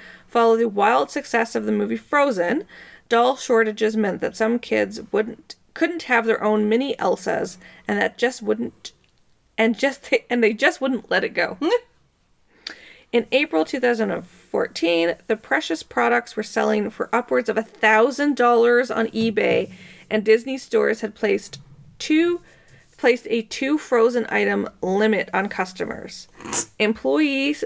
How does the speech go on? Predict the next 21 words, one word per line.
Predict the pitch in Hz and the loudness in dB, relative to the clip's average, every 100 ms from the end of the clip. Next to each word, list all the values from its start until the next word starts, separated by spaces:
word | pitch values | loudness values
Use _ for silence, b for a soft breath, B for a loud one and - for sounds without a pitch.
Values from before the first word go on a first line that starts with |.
| - | -4
at | - - | -4 -2
the | 220 | -6
Disney | 185 196 254 285 302 311 - b b b b - | 0 0 2 0 2 0 -2 b b b b -12
Times | - 254 277 285 | 0 2 2 0
Square | 285 - 247 233 240 | -4 -2 2 4 4
location | 226 202 - 233 - 196 185 | 2 0 -2 -2 -2 -4 -2
even | 190 247 285 | -2 0 -2
told | 277 247 214 | -2 0 0
the | |
New | 208 196 | 0 0
York | 262 277 285 | 2 0 0
Post | - 214 - - - | 0 0 0 -4 -6
that | - | -6
physical | - - 262 294 311 | -4 -4 -2 -2 0
fights | 311 - 339 220 170 - | -2 2 2 2 0 -8
had | 202 | -4
broken | 202 208 240 | 0 0 0
out | 214 190 | 0 0
over | - 180 175 | 0 -2 -2
the | 175 | -4
toys. | - 202 - - - | -2 0 0 -4 -10